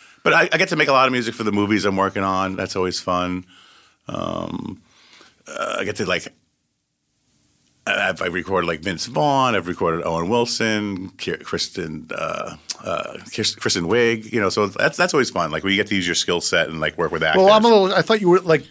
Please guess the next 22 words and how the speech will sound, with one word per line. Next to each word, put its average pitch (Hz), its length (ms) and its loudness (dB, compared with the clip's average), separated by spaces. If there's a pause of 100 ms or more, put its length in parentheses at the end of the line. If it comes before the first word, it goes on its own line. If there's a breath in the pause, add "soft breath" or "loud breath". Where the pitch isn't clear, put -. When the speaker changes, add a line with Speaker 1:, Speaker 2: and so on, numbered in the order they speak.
Speaker 2:
when 151 120 0
you're 156 60 -2
talking 190 160 6
about 170 220 4
those 160 240 6
people, 151 400 2
if 123 120 0
you're 165 120 6
a - 20 2
music 147 380 0
supervisor. 117 960 0 (420 loud breath)
Speaker 1:
See, - 140 -2
I'm 76 140 0
more 92 240 -2
than 76 140 -8
a - 60 -10
music - 320 -8
Speaker 2:
That's 208 220 4
why 226 160 8
I'm 208 60 4
Speaker 1:
supervisor. 240 160 4 (260)
Speaker 2:
asking. - 120 -8